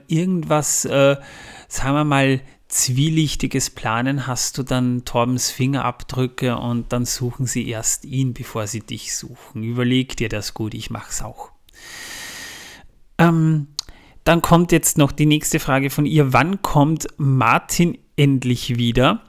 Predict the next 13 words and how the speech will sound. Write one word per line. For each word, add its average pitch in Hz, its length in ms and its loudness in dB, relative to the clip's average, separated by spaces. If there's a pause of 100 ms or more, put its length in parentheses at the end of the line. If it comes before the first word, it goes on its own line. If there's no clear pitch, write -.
(400)
Ja, 180 120 6 (180)
das 180 180 2
ist 175 160 0
momentan 160 500 2
ein 156 200 -2
bisschen 165 480 -2
schwer 135 420 -2
zu - 180 -4
sagen. 143 920 -2
Er 151 300 -4
ist 170 260 0
momentan 147 800 -2
auf - 340 -6